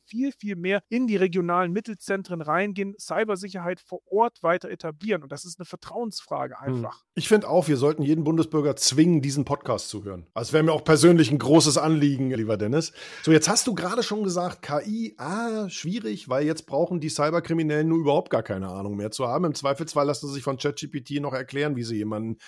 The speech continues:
Speaker 2: digital über einen Löffel bei Bier, wenn
Speaker 1: Ja.
Speaker 2: sie richtig doof sind. Aber K I ist ein Werkzeug. Können wir ja vielleicht auch nutzen, um in Zukunft resilienter und sicherer zu werden? Also wäre das eine Option? Wo siehst du da die Chancen, ich sag mal, für die nächsten Jahre?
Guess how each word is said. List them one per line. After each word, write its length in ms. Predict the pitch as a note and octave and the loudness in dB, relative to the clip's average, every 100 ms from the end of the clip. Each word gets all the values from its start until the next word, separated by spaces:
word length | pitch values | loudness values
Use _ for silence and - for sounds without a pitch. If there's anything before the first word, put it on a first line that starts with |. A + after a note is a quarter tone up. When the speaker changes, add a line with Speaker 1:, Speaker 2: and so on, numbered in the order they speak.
| - | -14
Speaker 2:
digital 440 | B2+ A#2+ A2 A2+ A#2 | -6 -6 -2 0 2
über 140 | A2 | 2
einen 100 | G#2+ | 2
Löffel 240 | G#2+ C3 A#2+ | 0 0 0
bei 160 | A2 | 0
Bier, 200 | G2+ A#2 | 0 0
wenn 100 | B2 | 2
Speaker 1:
Ja. 80 | E3+ | 4
Speaker 2:
sie 80 | F3 | 4
richtig 320 | D3 D3 - | 2 -2 -4
doof 260 | G#2+ A2 - | -4 -4 -2
sind. 240 | D#3 G#3+ - - _ - | -2 -2 -10 -20 _ 2
Aber 440 | F3+ C3 F2+ C2 - | 4 4 2 -8 -8
K 160 | - B2 | -4 -2
I 280 | F3+ G3+ C#4+ | 0 -2 -2
ist 160 | F3 - | -6 -2
ein 100 | F#3+ | 2
Werkzeug. 500 | F#3 E3 - G2+ D#2+ _ _ | 2 0 -4 -8 -8 _ _
Können 260 | - A#2 G#2+ | -6 -4 2
wir 140 | B2 | 4
ja 120 | B2+ | 4
vielleicht 360 | B2+ C#3+ C3+ B2 | 2 -2 -4 -4
auch 240 | - A3 | -4 -4
nutzen, 460 | B2 F#2 D#2+ - D2 | -4 -8 -10 -14 -8
um 260 | - D#3 D#3 - | -2 -2 -2 -4
in 100 | C#3 | -4
Zukunft 500 | - F3 F#3 F3 - A#2+ | -4 -6 -4 -6 -6 -2
resilienter 680 | C3+ B2+ B2 A#2 D3 G3 F3 | 0 2 2 2 2 0 0
und 120 | C3+ | -2
sicherer 360 | D3 D#3+ D3+ | -2 -2 -2
zu 180 | - B2+ | -4 -4
werden? 400 | G#2 G#2+ G3 C4+ - - | -2 -2 -4 -6 -10 -2
Also 340 | B2+ A#2+ G#2+ | 0 2 2
wäre 240 | B2 C#3+ | 4 4
das 200 | C3 E3+ | 4 2
eine 120 | G3+ D#3 | 0 -2
Option? 720 | D#3 - D3 F#3 A3+ D#3+ D3 | -4 -4 -2 0 -2 -2 0
Wo 80 | |
siehst 260 | E3 E3+ - | 2 0 -2
du 80 | G#3 | 0
da 80 | D#3+ | 0
die 80 | |
Chancen, 460 | C3+ - D#3 F3 B2 | 0 0 2 2 0
ich 80 | F#2+ | -4
sag 120 | C3 | -2
mal, 120 | A#2+ | 0
für 140 | - A2+ | 0 -2
die 140 | G#2 | -2
nächsten 360 | G2+ G2+ - G2+ | -2 -4 -6 -6
Jahre? 400 | F2+ D#2+ D2 | -6 -6 -10